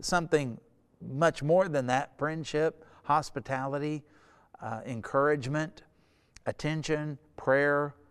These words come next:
those kind of things. And so, uh, we think about the kings that met Abram after his victory. There's a temptation here. The king of Sodom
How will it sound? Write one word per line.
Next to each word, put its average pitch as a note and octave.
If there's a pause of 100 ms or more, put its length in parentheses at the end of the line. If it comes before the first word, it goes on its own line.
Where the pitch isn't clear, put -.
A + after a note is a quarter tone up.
(180)
those D3
kind C3
of A#2
things. A#2+ (560)
And B2+
so, C#3
uh, B2+
we C#3
think A3+
about D#3
the C3
kings E3
that C3+
met F3+
Abram D#3
after D#3
his B2+
victory. A2+
There's A2
a A#2
temptation C3
here. F#2+ (320)
The C#3+
king D#3+
of C3
Sodom G3